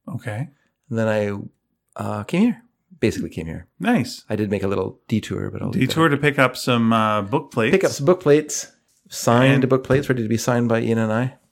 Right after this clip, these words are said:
Speaker 1: Now, our offer still, uh, exists for if you, uh, want to have a signed bookplate for your copy of Sparks, any of your Sparks books, Sparks, uh, Sparks Double Dog Dare, or Sparks Future Perfect, uh, you can write us again at any of those, um,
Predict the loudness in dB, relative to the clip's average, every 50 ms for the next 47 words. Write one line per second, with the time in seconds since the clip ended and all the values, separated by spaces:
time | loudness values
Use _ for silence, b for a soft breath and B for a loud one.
0 | _ -4 0 2 4 6 6 6 8 8 8 8 8 8 6 4 2 2 2 2
1 | 2 2 0 0 2 2 4 4 2 0 -2 -2 -2 0 0 0 -2 -2 -2 -2
2 | -2 -2 -2 -8 -12 -8 -4 0 0 0 0 0 -2 -6 -4 -4 -2 0 0 0
3 | 0 0 0 0 0 -2 -2 -2 -2 -2 -2 -4 -4 -4 -2 -2 -2 -6 -8 -12
4 | b b b b b b -2 -2 -2 -2 0 2 2 4 4 2 2 2 0 0
5 | 0 2 2 2 2 2 0 -4 -4 -2 0 0 0 0 -2 -4 -2 0 0 2
6 | 2 0 -2 -2 -2 -4 -6 -8 -6 -2 0 0 0 0 -2 -6 -4 0 4 4
7 | 4 4 2 0 0 0 -2 -4 -6 -6 -4 -4 -4 -4 -6 -10 -16 -16 _ _
8 | _ -8 -8 -8 -8 -8 -14 -18 -20 B B B B B B B 0 4 4 4
9 | 4 4 0 -8 -4 -2 2 2 2 2 2 2 2 2 2 2 0 2 2 4
10 | 4 4 4 4 2 4 4 4 4 2 0 -2 -2 0 2 2 2 0 -4 -6
11 | -2 -2 -2 0 -2 -4 -4 -4 -2 0 0 0 0 0 0 0 0 -2 -4 -4
12 | -6 -20 -20 B B B B B B B B 4 6 6 6 6 6 6 6 4
13 | 4 2 0 -2 -2 0 2 2 4 4 4 4 4 4 2 0 -2 -2 -2 -2
14 | 0 0 -2 -2 -2 -2 -2 -2 -2 0 0 0 0 0 -2 -4 -6 -6 -4 -4
15 | -2 -2 -4 -6 -6 -8 -10 -10 -12